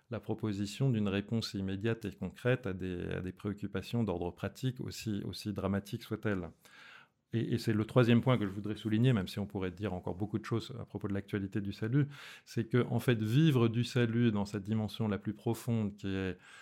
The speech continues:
appel à une, consentir à une, et à désirer une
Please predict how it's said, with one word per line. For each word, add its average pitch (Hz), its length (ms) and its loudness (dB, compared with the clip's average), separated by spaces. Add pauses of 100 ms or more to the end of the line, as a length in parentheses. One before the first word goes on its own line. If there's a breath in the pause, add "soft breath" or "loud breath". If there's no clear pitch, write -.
(480 loud breath)
appel 117 400 4
à 101 80 2
une, 95 280 -2 (200)
consentir 113 640 0
à 90 120 -2
une, 92 200 -4 (640)
et 101 100 0
à 85 60 0
désirer 104 680 2 (460)
une 95 160 -6